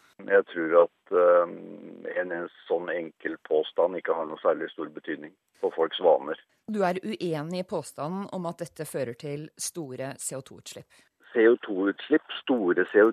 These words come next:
Speaker 1: to-utslipp, eh, det, jeg har ingen, eh, ingen belegg for å si noe om det i det hele tatt, for det, det, sånne tall har ikke jeg.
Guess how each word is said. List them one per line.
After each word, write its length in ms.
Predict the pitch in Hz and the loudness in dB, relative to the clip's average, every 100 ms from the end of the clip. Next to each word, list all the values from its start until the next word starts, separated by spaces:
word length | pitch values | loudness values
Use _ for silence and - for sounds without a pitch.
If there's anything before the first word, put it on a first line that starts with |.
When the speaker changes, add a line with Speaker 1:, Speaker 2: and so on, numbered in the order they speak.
| - | 2
Speaker 1:
to-utslipp, 500 | 90 92 - 135 - - | -4 -4 0 -2 0 8
eh, 180 | 120 117 | 10 12
det, 80 | 110 110 | 8 8
jeg 160 | 104 107 | 10 10
har 140 | 107 | 8
ingen, 460 | 123 101 92 95 104 | 6 0 0 0 0
eh, 380 | 104 104 101 92 | 0 0 0 -4
ingen 320 | 107 98 82 | -4 -4 0
belegg 320 | 87 92 78 - | 2 4 2 0
for 160 | - 95 | 0 2
å 80 | 95 | 2
si 160 | - 85 | 0 -6
noe 160 | 87 85 | -4 -2
om 80 | 82 | 2
det 140 | 78 | 2
i 20 | 85 | 2
det 80 | 90 | 0
hele 160 | 82 | -2
tatt, 160 | - 113 | -2 -4
for 160 | - 92 | 0 4
det, 220 | 95 90 | 4 4
det, 140 | 92 92 | -4 -2
sånne 240 | 95 85 - | -2 -2 2
tall 260 | 82 87 82 | 2 2 2
har 160 | 76 | 0
ikke 160 | - 76 | 0 -2
jeg. 100 | 78 | -2